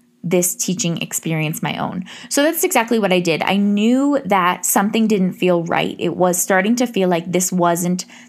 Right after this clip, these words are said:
the best fit for me. Um, it <laughs> didn't help that, you know, like, the teachers would see me in the hallway and say things like, "Run, like, are you sure you wanna be a teacher?" All of these, like, really terrible things to say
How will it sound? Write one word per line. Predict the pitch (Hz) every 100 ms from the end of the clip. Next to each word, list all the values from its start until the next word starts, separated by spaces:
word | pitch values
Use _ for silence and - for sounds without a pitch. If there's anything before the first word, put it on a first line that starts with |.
| -
the | 180
best | 175 175 - -
fit | 190 185
for | - 170
me. | 160 160 180 180 - - - - -
Um, | 175 165 160 -
it | 240 233
<laughs> |
didn't | 285 226
help | 233 185 185 -
that, | 185 170 -
you | 208 214
know, | 170 -
like, | 101 -
the | 202
teachers | 226 202 196 175 180 - - _ _ _ _ -
would | - 190
see | - 214
me | 190
in | 180
the |
hallway | 190 190 175 180 175
and | 160 185
say | 185 175 196
things | - 226 196 180 185
like, | 190 170 - - - _ -
"Run, | 277 370 403 392 330 220 226
like, | 220 208 - - - - - - -
are |
you | 269 285
sure | - 330
you | 370 370
wanna | 359
be | 359
a | 349
teacher?" | 359 359 330 226 -
All | 277 339
of | 294
these, | 302
like, | 262 208
really | 214 285 320 269
terrible | 240 240 226 202
things | 208 107 202 220
to | 190
say | 185 185 180 175